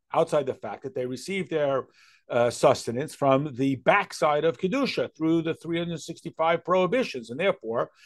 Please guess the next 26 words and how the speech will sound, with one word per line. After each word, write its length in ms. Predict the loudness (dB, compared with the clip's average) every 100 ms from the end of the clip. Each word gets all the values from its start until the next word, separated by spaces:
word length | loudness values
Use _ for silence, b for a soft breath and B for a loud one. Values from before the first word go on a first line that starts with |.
| b 4
they 180 | 6 6
themselves 600 | 2 2 6 8 8 6
are 100 | 4
batel 380 | 6 4 2 -4
to 100 | -4
Kedusha. 500 | 0 0 0 -4 0
They 220 | 6 6
are 320 | 6 4 4 2
as 160 | 0 2
batel 420 | 2 2 2 0
as 120 | 0
the 80 | 0
light 260 | 4 4
is 120 | 2 -6
before 280 | -4 0
the 120 | 2 2
darkness. 640 | 0 -2 _ _ -20 -20 _ b b b
However, 320 | 2 4 6
it's 140 | 4 0
not 160 | 0
enough 260 | 2 2 0
to 100 | -4
separate 520 | -2 -2 0 0 0 2
out 300 | 4 4 2
the 80 |
Ra. 300 | 2 2 0